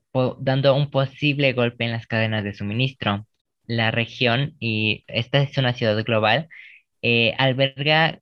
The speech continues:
uno de los puertos de contenedores más grandes del mundo y cualquier interrupción puede llegar a afectar la cadena de suministro go-, global y sobrecarga. Inclusive en, en Shenzhen, todas las empresas,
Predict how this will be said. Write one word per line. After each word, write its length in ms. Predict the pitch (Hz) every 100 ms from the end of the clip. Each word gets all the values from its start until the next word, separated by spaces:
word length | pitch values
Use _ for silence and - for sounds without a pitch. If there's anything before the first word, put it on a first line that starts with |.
| _ -
uno 240 | 143 147
de 60 | 160
los 240 | 131 - _ -
puertos 520 | 131 123 127 120 113
de 100 | 117
contenedores 720 | 113 107 110 107 107 120 120
más 220 | 117 117
grandes 440 | 120 123 120 107 101
del 120 | 98
mundo 440 | 107 110 101 104 -
y 160 | 113
cualquier 380 | 110 117 117 123
interrupción 1040 | 147 147 123 107 - - 113 110 123 165 - _ _ _ _
puede 240 | 131 143
llegar 340 | 135 107 107 113
a 100 | 117
afectar 420 | 117 113 - 113
la 120 | 117
cadena 320 | 113 113 131
de 100 | 143
suministro 480 | 120 110 110 110 113
go-, 300 | 104 98 98 _
global 460 | 117 110 107 107 -
y 100 | 123
sobrecarga. 800 | - 104 104 - 110 110 90 98 - _ - - - - _ _
Inclusive 960 | 127 127 131 131 - 131 123 131 139 -
en, 680 | 120 117 113 117 117 113 - _ _ _
en 180 | 127 123
Shenzhen, 760 | 127 117 117 143 131 139 165 _ -
todas 180 | 147 165
las 200 | 185 156
empresas, 760 | 127 - 117 135 - 127 151